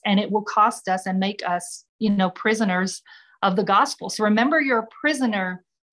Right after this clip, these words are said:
of the Lord Jesus Christ. You're not a prisoner of the state or this country,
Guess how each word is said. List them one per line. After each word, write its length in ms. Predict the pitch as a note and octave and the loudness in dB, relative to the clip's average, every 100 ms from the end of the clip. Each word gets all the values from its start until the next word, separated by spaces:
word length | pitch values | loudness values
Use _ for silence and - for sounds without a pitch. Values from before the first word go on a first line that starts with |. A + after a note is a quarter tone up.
| _ _ - | _ _ -4
of 100 | A3 | 0
the 100 | G#3 | 4
Lord 220 | G#3 G3 | 4 2
Jesus 300 | F#3+ F3+ F3+ | 0 -4 -8
Christ. 560 | - - - - - - | -8 -6 -6 -12 -18 -6
You're 220 | G3+ A#3+ | 2 6
not 220 | D4 C4+ G#3+ | 6 6 4
a 40 | |
prisoner 600 | - A3 G3 G3 F#3 - | 0 -2 0 -2 -2 -2
of 340 | F#3 F3+ F3+ F3 _ - | 0 0 0 -6 _ -10
the 120 | G3 | -8
state 500 | - - G3 G3 F#3 - | -4 0 2 0 -2 -6
or 80 | |
this 180 | F3 E3+ | -8 -8
country, 600 | - G#3 G3+ G#3+ G3+ G3+ | -2 0 0 0 -2 -2